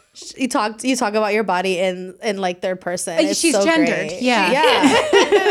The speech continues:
Speaker 3: She is a
Speaker 1: She's
Speaker 3: woman. She is a loud woman.
Speaker 1: Yeah.
Speaker 3: My, my therapist and my intuitive eating,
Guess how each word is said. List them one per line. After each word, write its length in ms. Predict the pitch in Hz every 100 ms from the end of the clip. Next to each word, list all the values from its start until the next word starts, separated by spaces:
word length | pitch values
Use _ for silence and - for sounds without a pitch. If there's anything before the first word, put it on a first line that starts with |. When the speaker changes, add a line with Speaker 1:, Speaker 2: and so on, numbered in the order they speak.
| 403
Speaker 3:
She 460 | - 359 - 233 220
is 160 | - 226
a 40 |
Speaker 1:
She's 60 | 302
Speaker 3:
woman. 460 | 262 247 247 247
She 160 | 262 233
is 100 | 226
a 60 | 247
loud 320 | 220 214 208
woman. 500 | 202 196 190 190 196
Speaker 1:
Yeah. 560 | 214 277 226 170 - 233
Speaker 3:
My, 280 | 214 214 -
my 160 | 220 240
therapist 680 | 247 247 254 240 240 - -
and 340 | 208 214 214
my 220 | 196 196
intuitive 520 | 190 202 208 226 214
eating, 540 | 202 202 196 190 185